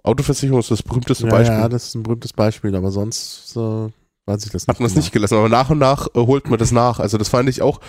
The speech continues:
Speaker 1: irgendwie sehr, sehr, ähm, ähm, erschreckend im ersten Moment, als ich gehört hab, das machen sie jetzt nur da, okay, prinzipiell kann man jetzt sagen, im Wertesystem sagt man eben, man darf nicht so gruppieren in Risikogruppen,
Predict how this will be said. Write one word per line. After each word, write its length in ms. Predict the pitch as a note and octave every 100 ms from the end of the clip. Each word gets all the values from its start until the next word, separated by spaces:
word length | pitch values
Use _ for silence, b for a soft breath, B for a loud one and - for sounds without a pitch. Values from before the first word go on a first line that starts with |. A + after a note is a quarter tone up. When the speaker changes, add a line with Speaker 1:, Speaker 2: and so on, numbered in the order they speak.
| B B B
Speaker 1:
irgendwie 380 | B2+ C#3 C#3+ B2+
sehr, 400 | G#2+ A2+ A#2+ G#2
sehr, 360 | G#2+ G#2+ G2+ - -
ähm, 380 | G2 F#2+ F#2 -
ähm, 380 | G2 F#2 F#2+ - - -
erschreckend 720 | - E2 - - A#2+ - B2
im 160 | G2+ G2+
ersten 260 | G#2 - A#2+
Moment, 220 | G#2+ G#2
als 140 | G#2
ich 100 | G2+
gehört 220 | A2 G#2+
hab, 120 | A2+ G#2 B B B
das 140 | G#2
machen 240 | A2+ A2+ B2
sie 80 |
jetzt 140 | G#2 -
nur 100 | G2
da, 220 | F#2 F3
okay, 420 | B3 - A#2 G#3
prinzipiell 500 | - C3 C#3 C3+ B2+
kann 140 | A2+ A2+
man 120 | A2
jetzt 80 | -
sagen, 200 | A#2 C3
im 220 | G#2 G2
Wertesystem 720 | A2 E3 C#3 C3+ C3+ B2+ B2+ B B B B B _ _ _ _ -
sagt 320 | B2+ A#2+ -
man 100 | A2
eben, 360 | B2 A#2+ A2 G#2
man 160 | G#2+
darf 260 | G2+ A#2+ -
nicht 180 | D#3+ -
so 140 | D3
gruppieren 460 | - A#2+ - E3 E3+
in 100 | D#3
Risikogruppen, 720 | D3+ E3+ F3 E3 E3 -